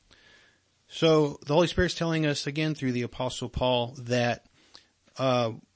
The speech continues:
when we sin, we're expanding the kingdom of darkness around us, and we're giving it the ability to inflict us.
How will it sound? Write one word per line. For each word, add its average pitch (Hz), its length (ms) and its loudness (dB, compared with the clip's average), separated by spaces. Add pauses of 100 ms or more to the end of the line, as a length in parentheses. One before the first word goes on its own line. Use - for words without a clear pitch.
(200)
when 156 220 2
we 180 160 4
sin, 151 760 2 (120)
we're 156 180 0
expanding 160 560 0
the 131 80 0
kingdom 143 400 -2
of 117 80 -4
darkness 135 480 -2
around 131 380 0
us, 110 320 -6 (200)
and 120 220 -2
we're 120 80 -4
giving 139 380 2
it 147 220 0
the 131 120 0
ability 135 460 0
to 127 240 -8
inflict 156 600 -10
us. - 360 -18